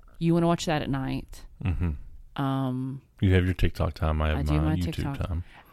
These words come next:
Speaker 1: Now, TikTok can put me to sleep sometimes. I, it, I don't struggle falling asleep. I struggle staying asleep because
Speaker 2: Right.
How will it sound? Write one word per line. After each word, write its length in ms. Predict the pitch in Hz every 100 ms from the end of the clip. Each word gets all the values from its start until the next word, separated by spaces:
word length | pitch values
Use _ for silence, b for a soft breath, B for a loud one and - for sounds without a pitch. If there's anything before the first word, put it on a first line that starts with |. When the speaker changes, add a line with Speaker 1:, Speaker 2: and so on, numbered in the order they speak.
| -
Speaker 1:
Now, 100 | 160
TikTok 360 | 143 220 - 240
can 100 | 202
put 160 | 208 185
me 80 |
to 80 | 170
sleep 260 | - 185 165
sometimes. 540 | 165 143 - - - - _ - -
I, 120 | - - -
it, 180 | 240 - _ _ -
I 120 | 233
don't 180 | 269 -
struggle 360 | - 170 170
falling 460 | 147 - 147 139 113
asleep. 400 | 113 127 107 - -
I 220 | - 147 170
struggle 580 | - 147 143 147 143 -
staying 480 | - - - 123 87
asleep 300 | 113 - 87
because 140 | 127 -
Speaker 2:
Right. 240 | - -